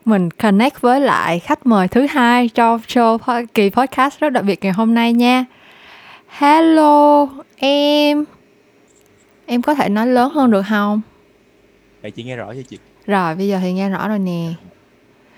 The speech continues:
Speaker 1: Ờm, ok, đầu tiên thì, à, chào em, welcome em tới với Những Câu Chuyện Làm Ngành kỳ số năm mươi nha.
Speaker 2: Dạ.
Speaker 1: Ờm, trước khi mình bắt đầu trò chuyện với nhau thì chắc là chị sẽ nhờ em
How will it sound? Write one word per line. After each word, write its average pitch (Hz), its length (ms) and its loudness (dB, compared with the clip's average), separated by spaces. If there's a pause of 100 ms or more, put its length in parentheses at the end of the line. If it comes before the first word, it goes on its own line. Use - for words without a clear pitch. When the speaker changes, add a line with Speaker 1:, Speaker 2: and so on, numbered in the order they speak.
(320)
Speaker 1:
Ờm, 185 480 -2 (480)
ok, 240 220 -2 (400)
đầu 226 140 2
tiên 269 380 -2
thì, 220 200 2
à, 208 120 0
chào 220 240 2
em, 269 400 2
welcome 269 400 0
em 254 220 -2
tới 247 260 0
với 262 560 0
Những - 100 -2
Câu 233 80 2
Chuyện 190 140 0
Làm 190 200 0
Ngành 190 200 2
kỳ 196 160 0
số 240 160 0
năm 247 240 0
mươi 233 240 2
nha. 226 420 2 (1040)
Speaker 2:
Dạ. 92 60 -20 (840)
Speaker 1:
Ờm, 196 400 0
trước 330 240 0
khi 285 120 0
mình 233 180 2
bắt 285 160 0
đầu 196 340 0
trò 196 140 -4
chuyện - 200 -6
với 233 100 -2
nhau 240 260 -2
thì 190 140 -6
chắc 294 220 -6
là 220 180 0
chị - 200 -8
sẽ 190 220 -6
nhờ 233 300 0
em 220 340 -2